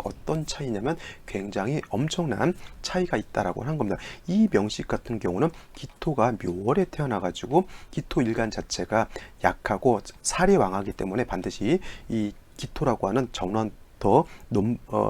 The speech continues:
텃밭과 같은 것은 항상 인성에 화가 있어서, 화가 있어서, 어, 약한 기토를 도와주게 되고, 그 다음에 수가 있어서 이 기토를 윤택하게, 쉬운 말로 봄에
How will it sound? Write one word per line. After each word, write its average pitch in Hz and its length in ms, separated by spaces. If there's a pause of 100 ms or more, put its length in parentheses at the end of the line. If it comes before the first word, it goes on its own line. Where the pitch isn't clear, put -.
텃밭과 - 460
같은 - 240
것은 113 240 (260)
항상 180 420 (1000)
인성에 127 320
화가 151 420
있어서, - 520
화가 123 220
있어서, 107 460 (300)
어, 98 100
약한 101 400
기토를 - 420
도와주게 98 520
되고, 107 480 (200)
그 - 60
다음에 101 160
수가 - 400
있어서 104 800 (320)
이 101 320
기토를 139 720 (240)
윤택하게, 123 840
쉬운 190 260
말로 123 200
봄에 107 420